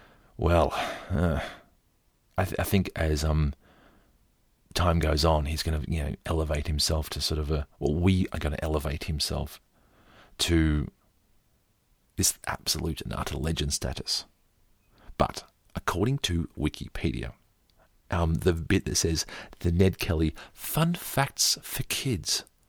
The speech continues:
That's right. They have a criminal outlaw gang in the Fun Facts for Kids, and this is what it says.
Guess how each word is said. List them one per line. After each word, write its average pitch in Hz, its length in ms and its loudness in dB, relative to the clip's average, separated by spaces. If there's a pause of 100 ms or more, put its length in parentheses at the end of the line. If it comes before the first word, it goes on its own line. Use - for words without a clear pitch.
(220)
That's 120 240 2
right. 139 240 2 (540)
They 127 160 0
have 127 260 -2
a 113 80 0
criminal 123 400 0
outlaw 117 300 0
gang 113 340 2 (320)
in 104 160 0
the 101 80 4
Fun 110 480 0
Facts - 580 -4
for - 140 -6
Kids, 76 520 -2
and 85 220 0
this 95 200 -2
is 117 140 -2
what 82 200 0
it - 80 -4
says. - 400 -2